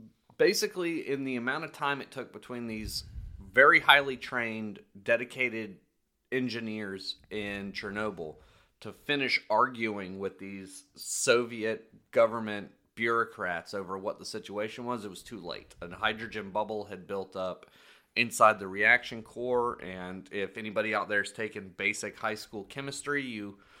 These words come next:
know how explosive hydrogen gas can be. And boom! The entire reaction chamber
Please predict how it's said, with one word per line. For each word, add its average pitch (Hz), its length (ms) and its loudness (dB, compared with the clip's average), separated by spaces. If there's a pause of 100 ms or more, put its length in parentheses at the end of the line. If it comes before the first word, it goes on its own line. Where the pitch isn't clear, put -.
(300)
know 113 440 4
how 104 580 2 (120)
explosive 123 1080 0 (260)
hydrogen 110 580 0
gas 101 380 4
can 135 180 -8
be. 165 320 -6 (580)
And 113 480 0 (500)
boom! 180 1080 4 (320)
The 113 460 -2
entire 117 800 4 (160)
reaction 104 760 2 (220)
chamber 110 600 2